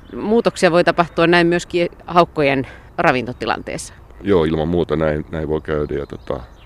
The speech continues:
Speaker 2: näin luonto hoitaa. Et tä-, tässä on tietenkin juuri jännä itse haukkojen kannalta nähdä, että kuinka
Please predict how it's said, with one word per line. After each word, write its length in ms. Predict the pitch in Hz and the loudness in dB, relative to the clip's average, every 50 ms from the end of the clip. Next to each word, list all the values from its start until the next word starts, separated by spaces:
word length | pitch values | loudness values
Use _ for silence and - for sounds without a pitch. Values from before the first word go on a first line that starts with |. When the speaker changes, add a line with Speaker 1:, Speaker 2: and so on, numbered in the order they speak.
| - - - - - - - | -20 -20 -20 -20 -18 -12 -10
Speaker 2:
näin 180 | 78 76 71 80 - | -10 -8 -8 -10 -8
luonto 300 | - 87 85 80 76 - | -6 -6 -4 -4 -4 -2
hoitaa. 420 | 82 85 80 73 - - - 71 - - - 80 - | 0 0 0 0 -2 -6 -8 -8 -10 -12 -16 -14 -14
Et 200 | - - - - | -14 -16 -12 -8
tä-, 140 | - - 87 - - | -4 -4 -4 -2 -2
tässä 200 | - 92 - 95 | -2 -2 0 0
on 120 | 90 90 - - 73 90 - | -2 -2 -4 -6 -10 -12 -8
tietenkin 280 | - 98 85 82 87 90 | -6 -4 -2 0 2 2
juuri 340 | 90 92 90 - 95 92 | 4 2 2 0 -2 0
jännä 240 | 95 95 92 90 87 - - | 2 2 2 2 0 -2 -6
itse 220 | 101 - - 90 76 - - | -8 -6 -6 -6 -8 -8 -6
haukkojen 380 | - 104 104 98 - 92 85 78 | -2 0 0 0 2 0 0 0
kannalta 360 | 85 78 76 73 - 73 73 | -2 -4 -4 -4 -4 -4 -4
nähdä, 280 | 80 78 76 78 82 - - - - - - - | -4 -4 -4 -4 -6 -8 -8 -14 -20 -20 -16 -14
että 240 | - 71 - - - | -14 -12 -12 -12 -10
kuinka 380 | - - 87 85 76 - 78 | -6 -4 -4 -4 -4 -6 -8